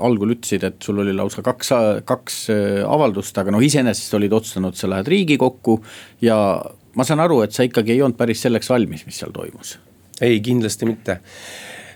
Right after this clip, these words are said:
Speaker 2: Ähm, äh, ma olen ju neljas Riigikogu koosseisus olnud sinuga koos vist kahes, aga seda hingust, mis seal majas oli, see tuli mulle totaalse üllatusena, see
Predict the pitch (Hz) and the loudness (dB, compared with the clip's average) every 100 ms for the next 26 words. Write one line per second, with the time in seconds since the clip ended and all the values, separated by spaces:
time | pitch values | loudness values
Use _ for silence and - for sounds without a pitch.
0 | - 110 113 110 110 - - - 117 117 | 0 2 4 2 0 -4 -12 -8 -2 0
1 | 117 123 123 117 123 139 107 101 - 113 | 4 4 4 2 2 2 2 0 -2 -2
2 | 110 104 101 95 107 98 - 95 92 104 | -2 -2 -4 -2 -2 -2 -4 -6 -6 -4
3 | 95 87 - 110 92 92 101 95 - - | -4 -4 0 0 2 0 0 0 -2 -6
4 | - 110 87 - - - - - 95 90 | -4 -2 -2 -6 -16 -20 -10 0 0 0
5 | 92 87 85 98 - 87 - 127 120 101 | 0 2 2 -2 -6 -4 0 2 2 0
6 | 104 135 120 98 - - 107 101 107 127 | 2 0 0 0 -4 -6 -6 -2 2 2
7 | 104 - 131 104 95 - - - - 110 | 2 0 0 0 -2 -8 -12 -10 -2 0
8 | 110 107 101 107 107 95 95 101 104 101 | 0 -2 -6 -4 -4 -4 -4 -2 -4 -4
9 | 87 95 98 87 87 90 78 82 80 85 | -4 -2 -2 -2 -4 -4 -6 -10 -10 -8
10 | 85 - 90 | -8 -4 -4